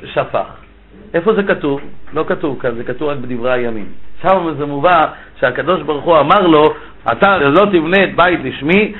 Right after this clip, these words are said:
דם לרוב שפכת ומלחמות גדולות עשית, לא תבנה בית לשמי." שם השם אמר לו את זה מפורש, "ויהי דבר השם אליי לאמור". השם אמר את זה מפורש לדוד. פה אלה דברים שהשם שולח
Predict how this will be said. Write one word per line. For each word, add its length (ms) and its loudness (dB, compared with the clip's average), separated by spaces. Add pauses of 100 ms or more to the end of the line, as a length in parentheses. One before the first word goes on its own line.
(180)
דם 300 6
לרוב 420 6
שפכת 600 2 (140)
ומלחמות 600 4
גדולות 520 4
עשית, 420 2 (440)
לא 300 4
תבנה 300 4
בית 380 4
לשמי." 320 -2 (240)
שם 280 4
השם 240 2
אמר 220 4
לו 120 4
את 60 2
זה 80 0
מפורש, 520 2
"ויהי 560 2
דבר 480 4
השם 440 2 (100)
אליי 440 4
לאמור". 540 4 (640)
השם 200 2
אמר 240 4
את 60 4
זה 100 4
מפורש 380 0
לדוד. 420 0 (360)
פה 480 4
אלה 140 0
דברים 340 -4
שהשם 320 -4
שולח 400 4